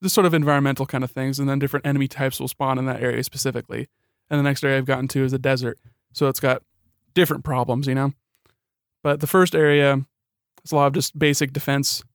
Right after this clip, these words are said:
you know, defend these buildings, or take out the Vec,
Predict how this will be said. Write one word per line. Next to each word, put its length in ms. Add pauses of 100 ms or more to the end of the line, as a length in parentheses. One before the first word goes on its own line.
(120)
you 60
know, 120
defend 300
these 300 (280)
buildings, 460 (520)
or 260
take 300
out 260 (120)
the 160
Vec, 380